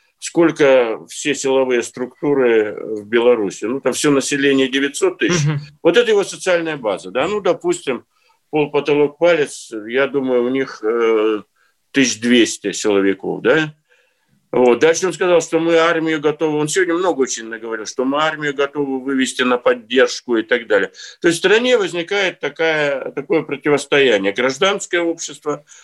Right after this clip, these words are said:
Speaker 1: против армии, силовиков и так называемых дружинников.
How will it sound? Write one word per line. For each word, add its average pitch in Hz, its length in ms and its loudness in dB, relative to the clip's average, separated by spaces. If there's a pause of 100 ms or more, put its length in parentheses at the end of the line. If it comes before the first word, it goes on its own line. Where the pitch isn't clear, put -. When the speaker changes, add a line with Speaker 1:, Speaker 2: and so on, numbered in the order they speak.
(180)
Speaker 1:
против 139 500 0
армии, 170 480 2
силовиков 131 800 -2
и 139 140 0
так 127 180 -2
называемых 120 640 2
дружинников. 95 720 -16